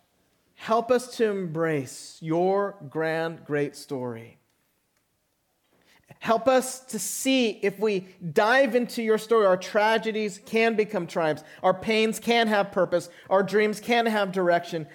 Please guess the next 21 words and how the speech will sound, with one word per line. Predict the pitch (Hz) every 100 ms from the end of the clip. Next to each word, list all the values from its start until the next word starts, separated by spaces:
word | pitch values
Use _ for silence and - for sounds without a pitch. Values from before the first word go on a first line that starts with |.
| -
our | - 175
stories | - 233 233 233 226 208
will |
finally | 185 - 208 226 254 240 226
make | 196 180
sense | - - - 254 247 226 - _ _ _
as | - 143
we | 147
center | - 190 185 208
our | 180
lives | 165 151 139 139
on | 127
you. | 117 113 101 98 - _ _ _ _ -
Lord, | 127 -
teach | - 196 190 170
us | 147
that | - - -
this | - 160 151
word | 143 147 170 180
of | 147 123
yours | 117 113 113 110 -